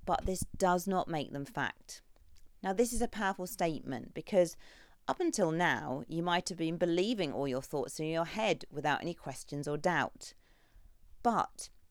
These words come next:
by just beginning to take a step back from your thoughts and to even consider the possibility that they're not all true,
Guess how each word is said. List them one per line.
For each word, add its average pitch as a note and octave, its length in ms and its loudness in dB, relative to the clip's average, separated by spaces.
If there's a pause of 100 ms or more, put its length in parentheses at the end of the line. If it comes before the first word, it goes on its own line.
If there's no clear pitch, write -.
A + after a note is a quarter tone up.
(200)
by G3+ 140 0
just G#3+ 240 -2
beginning A#3 800 2
to E3 100 -8
take D3+ 260 -4
a D3+ 40 -6
step - 280 -2
back - 180 -2
from - 140 -8
your C#3 120 -2
thoughts - 580 -6 (100)
and F3 120 -4
to F#3 100 0
even F#3 220 2
consider G3 840 4
the C#3 80 -8
possibility D3 760 -4
that C3 160 -2
they're D#3 140 4
not D#3 140 -2
all D3 160 0
true, A#2 580 0